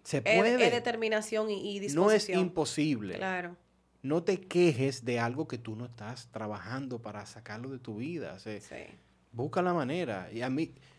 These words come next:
Speaker 1: te digo, yo estaba en Estados Unidos, allá la obesidad está al extremo. Y yo estaba parado, eh, cerca de donde, donde recogen a los niños de la guagua, porque estaban en el colegio todavía. Y yo,
Speaker 2: Ujú.
Speaker 1: "Tú, estos niños obesos".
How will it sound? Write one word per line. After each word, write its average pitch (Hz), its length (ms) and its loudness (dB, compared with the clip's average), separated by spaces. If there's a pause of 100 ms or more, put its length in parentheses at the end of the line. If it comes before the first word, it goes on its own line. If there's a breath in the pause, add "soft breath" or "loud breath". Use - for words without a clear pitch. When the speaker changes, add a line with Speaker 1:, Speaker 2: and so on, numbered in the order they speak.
(120 soft breath)
Speaker 1:
te 156 100 0
digo, 180 220 6
yo 196 480 4
estaba 165 240 2
en 185 60 2
Estados 165 280 2
Unidos, 120 240 0
allá 117 200 0
la 160 100 2
obesidad 131 420 0
está 131 380 -4 (180)
al 117 160 -6
extremo. 110 540 -4 (720 soft breath)
Y 123 120 -4
yo 135 100 2
estaba 170 300 4
parado, 139 520 4 (120)
eh, 117 340 -2
cerca 135 400 -2
de 147 100 2
donde, 123 240 -2
donde 120 220 -4
recogen 120 360 -6
a 147 60 -2
los 147 80 -2
niños 139 180 -2
de 135 40 -2
la 135 80 0
guagua, 104 300 0
porque 110 80 -12
estaban 110 220 -4
en 120 80 -2
el 120 60 -6
colegio 117 280 0
todavía. 101 340 -4
Y 120 60 -16
yo, - 80 -6
Speaker 2:
Ujú. 185 260 -4
Speaker 1:
"Tú, 170 140 -6
estos 175 180 -2
niños 147 420 -4 (140)
obesos". 131 480 -8